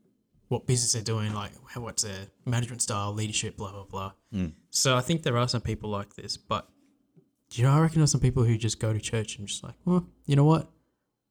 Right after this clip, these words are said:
Speaker 1: Steve came and had a chat to me, man. Like, yeah, Steve's a nice guy. I might go, go again." And then six months later, they're, like, actually plugged into that church.
Speaker 2: Mm.
Speaker 1: But for the ones who actually do analyze it,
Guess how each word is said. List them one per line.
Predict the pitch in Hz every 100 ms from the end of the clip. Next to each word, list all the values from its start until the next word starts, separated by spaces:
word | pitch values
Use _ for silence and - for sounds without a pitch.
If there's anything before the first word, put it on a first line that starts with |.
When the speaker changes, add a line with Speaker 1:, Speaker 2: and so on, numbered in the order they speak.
| _
Speaker 1:
Steve | - 143 139 135 120
came | - 123
and | 120
had | 110 107
a |
chat | - 135 -
to | -
me, | 101
man. | 101 104 127
Like, | - -
yeah, | -
Steve's | 131 - 165
a | 127
nice | -
guy. | - 117
I | 143
might | 123 117
go, | - 107 107 _ -
go | 123
again." | 131 123 113 _ _ _ _ _ _
And | 120
then | 104 - - - - - - - _ _ _
six | - 117 113
months | 107
later, | 120 117
they're, | 101 98
like, | 101
actually | 104 - 95 92 _
plugged | - 101 104
into | 101 -
that | 95
church. | - 104 - - _ _ -
Speaker 2:
Mm. | 92 80 - _ _ _ _ -
Speaker 1:
But | 147 120
for |
the | 143 143
ones | 160 -
who | 131 120
actually | 120 - 107
do | 107 113 107 _ _ _ _ _
analyze | 110 107 92 92
it, | 85